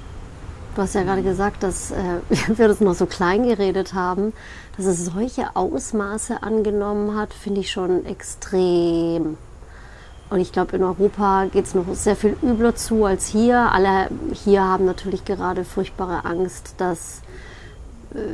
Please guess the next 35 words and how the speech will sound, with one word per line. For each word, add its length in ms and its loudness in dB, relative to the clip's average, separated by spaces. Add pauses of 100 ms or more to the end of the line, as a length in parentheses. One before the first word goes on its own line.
(220)
wir 200 6
bald 340 4
dieselben 320 4
Zustände 500 0
haben 200 0
wie 100 2
in 100 0
Italien 840 4
oder 380 0
eben 260 0
auch 180 -4
wie 80 -2
Deutschland. 920 2 (800)
Ähm, 240 4
gerade 300 4
ist 160 4
es 220 2
eigentlich 320 6
noch 160 4
entspannt. 760 2 (540)
Also 160 4
man 140 8
redet 460 2
halt 160 2
ganz 240 0
viel, 240 4
es 140 4
begegnet 560 4
einem 280 6
überall. 920 2
Einige 600 4 (880)
sind 180 6
auch 80 0
schon 160 -8
abgereist. 1080 4